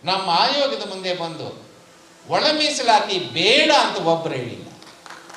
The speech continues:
ಆದ್ರೆ ಒಳ ಮೀಸಲಾತಿ ಕೊಡಬೇಕಾದ್ರೆ ಕೆಲವರು ನೀವು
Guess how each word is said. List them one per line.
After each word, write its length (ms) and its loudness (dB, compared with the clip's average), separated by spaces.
ಆದ್ರೆ 260 4
ಒಳ 320 4
ಮೀಸಲಾತಿ 720 0
ಕೊಡಬೇಕಾದ್ರೆ 800 0
ಕೆಲವರು 640 0
ನೀವು 540 -6